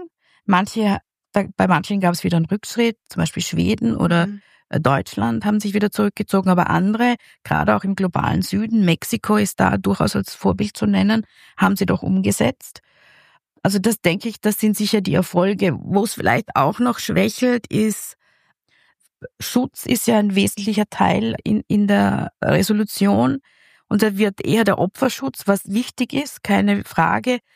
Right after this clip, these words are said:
Speaker 1: in den Mittelpunkt gestellt, aber es wird wenig an den Strukturen gearbeitet, um überhaupt Konflikte zu verhindern.
Speaker 2: Mhm.
Speaker 1: Das ist,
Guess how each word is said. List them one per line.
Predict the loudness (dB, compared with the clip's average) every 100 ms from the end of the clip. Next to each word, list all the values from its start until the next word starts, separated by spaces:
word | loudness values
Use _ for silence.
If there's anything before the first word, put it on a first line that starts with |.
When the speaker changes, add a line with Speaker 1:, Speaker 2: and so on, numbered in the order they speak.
| _ _
Speaker 1:
in | 0 2
den | 2
Mittelpunkt | 2 0 0 0
gestellt, | -2 0 0 0
aber | 0
es | 0 0
wird | -2 0 0
wenig | 2 2 2
an | 2 2
den | 0
Strukturen | 0 -2 -2 -4 0 2 2 2 -2 -6 _ _ _ _ _
gearbeitet, | -4 0 2 2 2 2 -2 -4 _ _
um | 2 2
überhaupt | 2 0
Konflikte | 0 0 0 -4 -2 -4 -4 _ -20
zu | -2
verhindern. | 2 4 2 0 -4 -6
Speaker 2:
Mhm. | -8 -4
Speaker 1:
Das | -2 -2
ist, | -4 -8